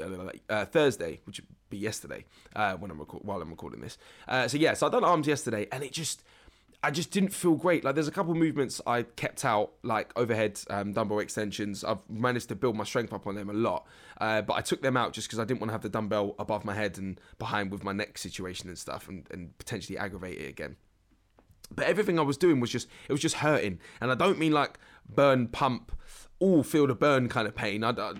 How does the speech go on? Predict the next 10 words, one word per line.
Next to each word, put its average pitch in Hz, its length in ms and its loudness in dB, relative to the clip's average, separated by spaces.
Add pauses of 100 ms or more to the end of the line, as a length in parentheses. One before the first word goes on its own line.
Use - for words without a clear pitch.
(140)
I, 120 240 2
I 127 80 4
live 127 180 4
for 107 140 -6
that. 90 200 -2 (220)
This 175 200 4
was 143 140 2
like, 123 280 2 (160)
ow, 117 340 2 (340)
ow, 110 320 0